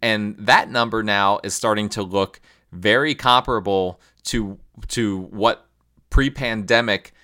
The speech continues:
uh, sales price appreciation looked like. So we are starting to see things normalize a bit,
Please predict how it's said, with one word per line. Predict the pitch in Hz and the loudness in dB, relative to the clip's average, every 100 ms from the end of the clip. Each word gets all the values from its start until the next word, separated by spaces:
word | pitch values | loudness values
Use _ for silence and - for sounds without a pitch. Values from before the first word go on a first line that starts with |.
| _ _ | _ _
uh, | - 98 90 - | -2 2 2 0
sales | - 113 107 | 0 2 2
price | - 107 98 92 | 0 -4 -4 -4
appreciation | - 104 - 95 90 85 | -4 -4 -4 -6 -6 -8
looked | 82 - | -10 -10
like. | 80 71 - _ _ _ _ | -10 -10 -14 _ _ _ _
So | - 117 113 - | 2 2 2 0
we | 113 131 | -6 0
are | 123 139 | 2 2
starting | 143 143 143 127 | 0 -2 -2 -4
to | - | -6
see | 113 - 127 117 104 _ _ _ | -6 -4 -4 -4 -8 _ _ _
things | _ 127 117 117 98 - _ _ - | _ 0 0 -2 -6 -8 _ _ -4
normalize | 117 151 196 143 113 110 | 2 4 4 4 4 2
a | 104 | -4
bit, | 87 82 - | -4 -6 -8